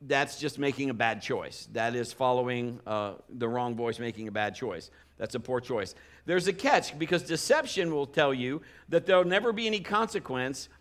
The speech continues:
for what you're doing, good, bad, or indifferent. But how many knows that there's always a consequence? You, you will reap what you sow. So if you're obedient and you do what's right, there's good things that happen. If you are not, there's bad things. I mean, you, you reaping and sowing.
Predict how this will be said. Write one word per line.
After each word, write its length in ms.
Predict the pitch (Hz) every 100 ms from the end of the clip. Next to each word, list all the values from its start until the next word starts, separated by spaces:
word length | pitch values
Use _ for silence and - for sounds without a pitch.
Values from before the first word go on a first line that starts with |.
| _
for 140 | 170
what 240 | 151 147 160
you're 100 | 165
doing, 480 | 156 165 113 87 95
good, 240 | 135 143
bad, 200 | 143 143
or 60 | 147
indifferent. 340 | 147 135 113
But 140 | 120 131
how 100 | 175
many 160 | 277
knows 280 | 190 147 139
that 100 | 156
there's 180 | 170 156
always 220 | 156 170
a 20 |
consequence? 720 | 185 185 175 - 107 73 - - - _ - _ _ _ _ _
You, 320 | 127 151 160 -
you 240 | 123 147
will 520 | 156 156 165 190 170 - - _ _ _ _ _ _ _
reap 300 | 113 127 147
what 200 | 147 160
you 80 | 180
sow. 360 | 175 226 117 104
So 220 | 147 127
if 180 | 131 131
you're 220 | 143 135
obedient 520 | 127 151 165 185 214
and 160 | 135 131
you 80 |
do 120 | 131 135
what's 200 | 123 165
right, 320 | 180 185 185 - -
there's 220 | - 185
good 240 | 156 196 151
things 200 | 139 110
that 100 | 113
happen. 340 | 104 98 101
If 180 | 110 110
you 220 | 135 131 123
are 120 | 110
not, 500 | 113 135 165 175 - - - -
there's 240 | 143 147
bad 320 | 135 190 190
things. 240 | 143 131 110
I 140 | 120
mean, 180 | 135 139
you, 240 | 139 143
you 400 | 139 131 135 127 131 - _
reaping 500 | 123 143 151 160 156
and 80 | 156
sowing. 380 | - 165 101